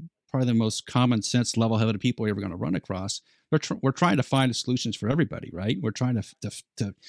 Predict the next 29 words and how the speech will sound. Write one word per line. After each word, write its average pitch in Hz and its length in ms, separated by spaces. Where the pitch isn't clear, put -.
help 135 200
the 123 120
environment, 117 680
provide 120 200
electricity, 113 760
keep - 220
the 117 60
lights 113 300
on, 110 400
<laughs> - 840
make 123 100
sure 131 140
you 120 40
have 117 80
a 117 40
car 117 320
to 113 60
drive 113 320
to - 80
work, 104 400
those 208 200
kind 104 160
of 104 80
things. 107 360
It, 143 160
it's 147 280
just, - 320
it's - 180
a, 165 100